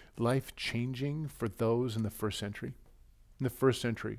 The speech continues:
all you saw was God's playing with mankind. John is looking back at this encounter with Jesus, and he says, "God isn't out to get you. God loved this world so much,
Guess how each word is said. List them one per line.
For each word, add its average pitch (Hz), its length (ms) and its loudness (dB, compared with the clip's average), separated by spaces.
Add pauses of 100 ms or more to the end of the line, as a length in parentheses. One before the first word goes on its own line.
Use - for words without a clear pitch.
(120)
all 120 120 6
you 131 140 4
saw 117 320 4
was 117 180 2
God's 113 280 4
playing 123 400 0
with 113 160 0
mankind. 104 560 -4
John 135 400 4
is 113 160 2
looking 139 400 2
back 127 400 2
at 117 80 0
this 117 180 2
encounter 113 360 0
with 107 120 -2
Jesus, 110 240 -2
and 117 80 -4
he 117 60 0
says, 113 260 0 (500)
"God 127 400 0 (280)
isn't 131 360 0 (140)
out 147 160 -4
to - 100 -6
get 117 380 -4
you. 120 160 0 (320)
God 131 320 0
loved 135 400 0
this 127 240 0
world 120 240 -2
so - 320 2
much, - 460 -2